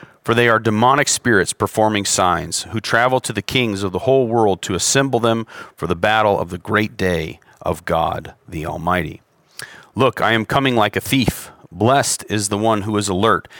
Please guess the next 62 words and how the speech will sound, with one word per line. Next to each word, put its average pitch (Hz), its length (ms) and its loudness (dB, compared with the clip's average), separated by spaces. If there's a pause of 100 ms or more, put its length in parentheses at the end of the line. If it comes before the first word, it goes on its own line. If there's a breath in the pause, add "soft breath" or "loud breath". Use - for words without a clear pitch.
(140 loud breath)
and 92 100 -8
remains 104 460 0
clothed, 95 520 0
so - 160 -4
that 92 120 -2
he 110 100 0
may 101 160 0
not 92 220 0
go 101 160 0
around 95 360 0
naked 98 440 -4 (340 loud breath)
and 85 140 -10
s-, - 300 0
and 98 180 -4
pe-, - 220 -6
and 90 180 -6
people 104 280 -2
see 85 460 -2 (220 soft breath)
his 80 140 -8
shame. 78 420 -6 (640 loud breath)
So - 140 -2
they 107 140 2
assembled 143 460 2
the 143 80 -2
kings 90 420 -4
at 92 120 -8
the 101 80 -4
place 104 340 0
called 95 360 0
in 92 120 -6
Hebrew 82 560 -6 (440 loud breath)
Armageddon. 85 720 -2 (840 loud breath)
And 98 80 -2
so 113 160 2
this 120 240 2
river 139 300 4
Euphrates 117 640 2
is 101 160 -2
dried 110 400 2
up. 87 240 2
That's 98 340 0
what 104 140 -2
happens, 95 380 0
is 95 100 -4
this 95 160 -2
bowl 113 300 2
is 113 80 -2
poured 110 280 2
out 92 200 4
and 98 100 -4
the 95 60 -2
river 107 200 0
Euphrates 95 560 0
is 92 120 -8
dried 92 240 2
up. 80 100 -2
Now, 98 160 -2
we've 98 120 -2
talked 131 200 0
about 127 140 2
the 127 80 -6
ri-, 113 180 -2